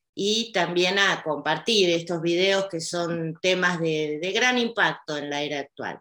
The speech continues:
Ahora sí, nos ponemos cómodos, vamos a traer nuestro café, nuestras masitas, nuestros bocaditos, eh, y vamos a empezar con las presentaciones ya formales de nuestros invitados de hoy.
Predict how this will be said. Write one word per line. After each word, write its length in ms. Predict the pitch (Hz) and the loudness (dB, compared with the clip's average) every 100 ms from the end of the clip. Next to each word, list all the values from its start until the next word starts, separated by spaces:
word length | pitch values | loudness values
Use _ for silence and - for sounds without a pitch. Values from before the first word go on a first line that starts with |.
| _ _ _ _ _ _ _ _ _ _ _ _ - | _ _ _ _ _ _ _ _ _ _ _ _ 4
Ahora 220 | 285 294 | 6 6
sí, 180 | 277 226 | 4 4
nos 140 | 214 | 4
ponemos 500 | 208 247 269 247 - | 4 4 4 2 2
cómodos, 1000 | 254 269 294 302 311 320 330 339 330 - | 2 4 4 4 6 4 4 0 -6 -16
vamos 380 | 190 202 214 196 | -4 0 2 2
a 80 | 190 | 0
traer 340 | 185 190 190 | 2 2 2
nuestro 340 | 185 175 160 160 | -2 -6 -8 -8
café, 460 | 156 - 180 208 | -6 -4 2 4
nuestras 380 | 226 208 165 156 | 4 0 -2 -6
masitas, 680 | 165 160 202 202 - 185 180 | -6 -6 -6 -6 -2 -2 -2
nuestros 540 | 160 165 151 151 147 | -6 -8 -6 -6 -4
bocaditos, 960 | 165 160 165 165 208 208 220 233 - - _ _ _ _ | -2 -2 0 0 -2 -2 -2 -2 -4 -12 _ _ _ _
eh, 360 | - 185 180 - | 2 4 4 2
y 120 | 233 | 4
vamos 360 | 233 247 262 247 | 6 6 4 2
a 80 | 208 | 2
empezar 640 | 202 208 226 226 220 - | 2 0 4 4 4 0
con 220 | 196 196 | -2 0
las 180 | 175 165 | -2 -4
presentaciones 960 | 185 170 175 165 165 160 208 214 196 165 | -2 -2 0 0 0 0 4 4 4 4
ya 380 | 180 175 165 - | 4 6 4 0
formales 960 | - 160 170 185 196 190 202 214 208 _ _ _ | -4 -4 -2 2 2 4 4 2 0 _ _ _
de 240 | - 170 165 | -2 0 2
nuestros 640 | 170 160 165 170 160 160 | 0 -2 -4 -4 -4 -4
invitados 560 | 160 160 165 175 180 170 | -4 -4 -2 0 0 -2
de 160 | 175 | 0
hoy. 260 | 185 220 | 2 2